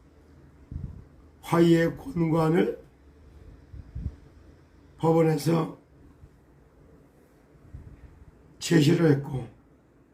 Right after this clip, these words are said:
그거를 받아서 김기창 관제인이 소치하를 내므로 신탁 무효 소송은 결론이 났다. 이 방송을 오늘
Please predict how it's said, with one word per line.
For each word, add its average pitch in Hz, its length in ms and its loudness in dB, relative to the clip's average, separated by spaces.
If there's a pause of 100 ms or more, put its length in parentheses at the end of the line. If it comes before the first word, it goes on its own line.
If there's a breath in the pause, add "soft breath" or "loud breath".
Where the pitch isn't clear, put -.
(600)
그거를 170 460 2
받아서 147 600 0 (640)
김기창 156 1000 0 (220)
관제인이 151 680 2 (720)
소치하를 170 880 -4
내므로 170 640 -2 (840 soft breath)
신탁 160 680 -2
무효 151 280 4
소송은 202 600 -6 (880)
결론이 156 500 2 (180)
났다. - 640 -12
이 - 160 -10
방송을 147 640 2 (2250)
오늘 147 480 4